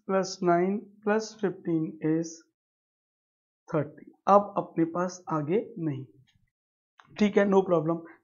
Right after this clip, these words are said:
लेकिन अपने को ये पता है कि अगर इसमें से thirty minus कर देंगे तो अपना क्या आ जाएगा, actual profit per unit। It means forty-six point four zero six two five minus thirty is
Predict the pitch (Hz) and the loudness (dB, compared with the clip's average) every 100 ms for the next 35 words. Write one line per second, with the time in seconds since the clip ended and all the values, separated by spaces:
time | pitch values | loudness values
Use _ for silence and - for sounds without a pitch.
0 | - 170 - - - 180 190 196 202 175 | -6 -4 -4 -8 -6 0 2 4 4 4
1 | 165 160 180 - _ - - - 214 214 | 4 0 -2 -12 _ -12 -10 0 0 0
2 | 175 - 202 196 214 208 - 185 180 233 | -8 -2 -2 2 0 0 4 2 4 2
3 | 208 190 196 - 175 160 165 151 139 - | 6 6 2 2 4 6 4 4 0 -8
4 | _ _ - - 165 - 190 185 185 175 | _ _ -16 -4 -4 0 -2 2 2 4
5 | 165 165 170 214 - - _ _ 180 180 | 4 2 2 0 -2 -20 _ _ 0 0
6 | - 233 220 190 165 180 180 160 147 147 | 0 4 4 6 4 2 0 2 2 0
7 | 147 - 160 160 - 175 175 - _ _ | -4 -6 -6 -4 -2 -2 -2 -12 _ _
8 | - 180 175 - 214 208 196 - - 175 | 0 4 4 2 -4 -2 -6 -8 -2 2
9 | 170 185 - _ _ - 190 190 180 180 | 2 0 -10 _ _ 4 4 4 2 2
10 | 185 185 - 185 - 208 190 190 170 185 | 2 0 -4 -4 -4 -6 -2 2 2 2
11 | - - _ _ 170 165 170 180 - 180 | -2 -18 _ _ 0 0 2 -2 -2 0
12 | 165 160 156 - 160 170 | 0 0 -8 0 0 0